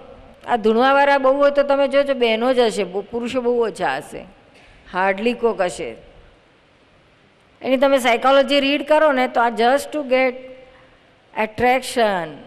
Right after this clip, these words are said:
attention, જે ઘરમાં વહુ દીકરીની, વહુઓ, ખાસ કરીને વહુઓ નિગ્લેક્ટ થયેલી હોય, એને કંઈ બધા ટોર્ચરિંગ કરતા હોય, તો પોતાના માટે કંઈક ઊંચું સ્થાન મેળવવા માટે આવું ધૂણવાનું ચાલુ કરી દે.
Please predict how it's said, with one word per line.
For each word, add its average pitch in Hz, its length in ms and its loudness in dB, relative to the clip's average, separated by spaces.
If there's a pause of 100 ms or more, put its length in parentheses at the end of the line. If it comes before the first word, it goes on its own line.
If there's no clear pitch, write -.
(420)
attention, 233 880 -2 (800)
જે 214 200 0
ઘરમાં 240 360 2 (500)
વહુ 220 300 0
દીકરીની, 226 480 -4
વહુઓ, 214 720 0
ખાસ 196 320 -6
કરીને 247 180 0
વહુઓ 226 600 2
નિગ્લેક્ટ 233 460 -2
થયેલી 240 280 -2
હોય, 214 320 -2 (880)
એને 220 160 -4
કંઈ 226 140 0
બધા 220 300 0
ટોર્ચરિંગ 220 600 -2
કરતા 226 340 0
હોય, 185 300 -2 (400)
તો 262 80 -10
પોતાના 247 500 0
માટે 247 280 -2
કંઈક 247 280 -2
ઊંચું 240 260 -6
સ્થાન 226 340 -2
મેળવવા 240 300 2
માટે 233 240 -2
આવું 220 220 0
ધૂણવાનું 196 440 -4
ચાલુ 180 200 -4
કરી 165 200 -10
દે. - 120 -16